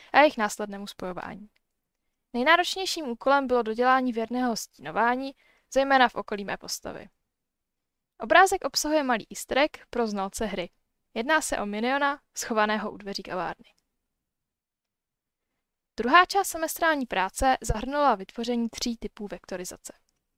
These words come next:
Pro tento úkol jsem využila jiný referenční obrázek, protože je zde Sion vidět z lepšího úhlu a s více detaily.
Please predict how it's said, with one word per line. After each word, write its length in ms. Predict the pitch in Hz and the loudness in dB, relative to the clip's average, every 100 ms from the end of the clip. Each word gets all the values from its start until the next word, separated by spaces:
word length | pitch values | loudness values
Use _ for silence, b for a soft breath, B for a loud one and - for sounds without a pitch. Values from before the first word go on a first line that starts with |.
| _ _ _ | _ _ _
Pro 140 | - 277 | -2 0
tento 300 | 381 403 - | 0 -2 -6
úkol 420 | 208 - 277 - | -6 -10 -6 -6
jsem 280 | - 226 220 | -6 -6 -6
využila 360 | 240 262 285 | -4 2 4
jiný 320 | 208 208 262 262 | 4 0 -2 -2
referenční 600 | 240 262 247 240 233 220 | -2 -2 -2 -4 -8 -10
obrázek, 500 | 208 202 196 - - | -2 0 -2 -6 -18
protože 340 | - 226 240 285 | -14 -8 -2 2
je 140 | 262 | 2
zde 140 | 226 | 0
Sion 360 | 220 240 226 214 | -4 -4 -4 -4
vidět 260 | 202 208 190 | -6 -6 -6
z 60 | |
lepšího 440 | 175 - - 190 - | -10 -10 -12 -12 -16
úhlu 360 | 202 214 269 311 b b b _ _ | -12 -4 -4 -4 b b b _ _
a 120 | - 226 | 0 0
s 60 | |
více 280 | 190 - - | -2 -10 -10
detaily. 520 | 185 - 185 180 196 | -10 -10 -10 -10 -12